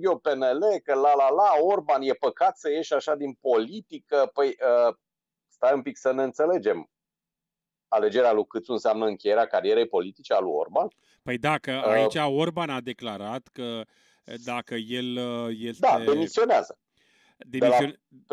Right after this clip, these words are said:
Speaker 2: de
Speaker 1: Da,
Speaker 2: la
Speaker 1: numai el răm-, el rămâne deputat P N L. Nu înseamnă că îi se termină cariera, că în Parlament nu croșetezi, adică ar trebui să nu croșetezi.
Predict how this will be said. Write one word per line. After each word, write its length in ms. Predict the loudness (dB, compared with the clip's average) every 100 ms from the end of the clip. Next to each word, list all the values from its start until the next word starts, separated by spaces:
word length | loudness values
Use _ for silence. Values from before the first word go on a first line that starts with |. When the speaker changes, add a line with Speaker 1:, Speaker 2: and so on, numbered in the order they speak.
| -12 _ _ _ _ _ -10
Speaker 2:
de 140 | 0
Speaker 1:
Da, 100 | 2
Speaker 2:
la 80 | 4
Speaker 1:
numai 360 | 2 2 2
el 200 | 4 2
răm-, 340 | 2 0 -4 -16
el 380 | -16 -2 0 2
rămâne 800 | 2 0 0 0 0 2 2 -2 _
deputat 640 | _ -4 -2 -2 2 2 2
P 100 | 0
N 80 |
L. 240 | 2 2 2
Nu 120 | 0
înseamnă 300 | 0 2 0
că 120 | 0
îi 80 | 0
se 120 | 0
termină 400 | 0 -2 -2 -4
cariera, 440 | 0 0 2 0 0
că 100 | -4
în 100 | 0
Parlament 480 | 0 2 0 0
nu 100 | -2
croșetezi, 640 | 0 -2 0 -2 -2 -2 -2
adică 240 | -2 -2
ar 80 | 0
trebui 340 | -2 -4 -6
să 140 | -6 -8
nu 100 | -6
croșetezi. 580 | -6 -8 -8 -8 -8